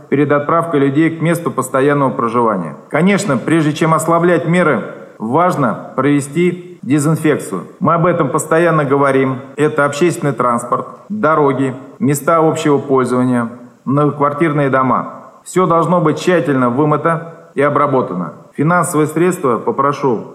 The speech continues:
Константин Борисович ещё раз проанализировать, как были получены муниципальными образованиями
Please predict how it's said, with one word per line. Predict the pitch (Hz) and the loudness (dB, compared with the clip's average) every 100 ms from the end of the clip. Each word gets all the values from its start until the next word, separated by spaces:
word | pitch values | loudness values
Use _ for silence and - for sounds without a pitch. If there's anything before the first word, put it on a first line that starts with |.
| - | -6
Константин | 127 127 139 151 131 | -6 -2 -2 0 0
Борисович | 131 165 160 123 110 | 0 0 -2 -4 -2
ещё | 143 | 0
раз | 120 110 | 0 -2
проанализировать, | 113 127 131 139 139 170 143 95 - - - - | -2 -2 0 -2 0 0 0 -2 -8 -16 -20 -6
как | 139 139 - 71 117 | -4 -4 -6 -8 0
были | 139 139 | 2 2
получены | 135 139 156 143 120 120 | 2 2 2 0 0 0
муниципальными | 123 127 - - 139 127 123 | 0 -2 -2 -2 0 2 0
образованиями | 120 120 131 127 160 160 113 95 | 0 0 2 2 2 2 -2 -2